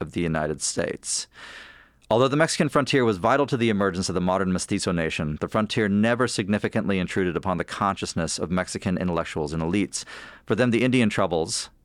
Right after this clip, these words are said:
did not pose a serious threat, but were merely another minor problem of an era filled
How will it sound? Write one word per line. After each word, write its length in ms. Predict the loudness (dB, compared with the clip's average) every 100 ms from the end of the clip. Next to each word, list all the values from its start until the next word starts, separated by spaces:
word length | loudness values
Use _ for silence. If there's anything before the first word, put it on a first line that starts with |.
| -2
did 120 | 0
not 200 | 2 0
pose 260 | 2 2 2
a 40 |
serious 440 | 0 0 2 0 2
threat, 300 | 2 2 0 -12 -20 -2
but 100 | 2
were 140 | 4
merely 320 | 4 4 4 4
another 400 | 4 4 4 4
minor 240 | 2 2
problem 560 | 0 0 0 -2 -4 -4
of 80 | -4
an 80 | 0
era 260 | 2 0
filled 500 | 2 2 4 2 -2